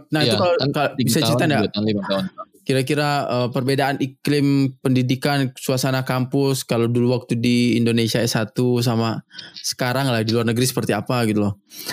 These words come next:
Speaker 1: Yang, yang jelas sih pasti
Speaker 2: Kalau
Speaker 1: lebih
Speaker 2: boleh
Speaker 1: advance ya, lebih, lebih menarik gitu ya.
Speaker 2: Iya. Jadi itu ada satu, eh, kalau boleh jujur ya, jadi ada
Speaker 1: Ah.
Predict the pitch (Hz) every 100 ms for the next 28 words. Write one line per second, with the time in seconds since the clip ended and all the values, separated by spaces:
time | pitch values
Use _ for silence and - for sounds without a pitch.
0 | - - 135 123 139 135 170 175 185 151
1 | 123 147 127 135 - 151 131 110 104 113
2 | - 107 120 120 117 - 117 127 123 -
3 | - 127 131 135 135 - 120 117 104 101
4 | 95 92 _ _ _ _ _ _ - 120
5 | 127 127 147 117 117 113 123 117 113 107
6 | - _ - - _ _ _ _ - 104
7 | 110 110 107 110 110 95 87 90 82 95
8 | 101 98 101